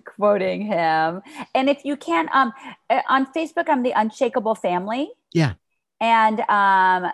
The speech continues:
Speaker 1: yeah, Unshakable Family, I post on there almost daily. And, you know, the drift is real, guys. Like,
Speaker 2: The
Speaker 1: the
Speaker 2: drift is
Speaker 1: drift,
Speaker 2: real.
Speaker 1: the drift is real.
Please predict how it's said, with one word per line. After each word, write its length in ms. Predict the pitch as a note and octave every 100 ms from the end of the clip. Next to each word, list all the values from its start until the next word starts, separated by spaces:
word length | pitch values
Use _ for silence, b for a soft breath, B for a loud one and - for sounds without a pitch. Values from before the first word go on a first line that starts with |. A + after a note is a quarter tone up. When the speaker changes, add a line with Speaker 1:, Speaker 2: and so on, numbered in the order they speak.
| -
Speaker 1:
yeah, 280 | G3 E3 -
Unshakable 680 | F#3 G#3 - C#4 C4 C4 C#4
Family, 840 | - A3+ G#3 G#3 G3+ G3+ G3 G3+ -
I 160 | F#3 F#3+
post 460 | - A#3 G#3 - -
on 280 | G3 F#3+
there 380 | F#3 F#3 F3+ F3+ -
almost 540 | E3+ F3 F#3+ G3 -
daily. 680 | F#3 E3 E3 E3 E3 E3 E3 B B B _
And, 200 | A3+ A#3
you 120 | B3+
know, 220 | C4 B3+ A#3+
the 140 | G#3+
drift 380 | - C4 D#4 -
is 120 | A4
real, 320 | F#3+ G3+ G#3+
guys. 480 | F3+ C#3 C3 D#2 -
Like, 180 | G#3+ F#3+
Speaker 2:
The 60 | D#3
Speaker 1:
the 40 |
Speaker 2:
drift 300 | A#2 E3 A#3+
is 180 | D#3 C#3+
Speaker 1:
drift, 120 | A#2+
Speaker 2:
real. 340 | B2 G#2+ G#2 -
Speaker 1:
the 100 | A#3
drift 540 | F#3+ A3+ C4 D#4 - -
is 280 | - A#3 F#3
real. 680 | F#3 E3 G3+ A3 A#3 B3 C#4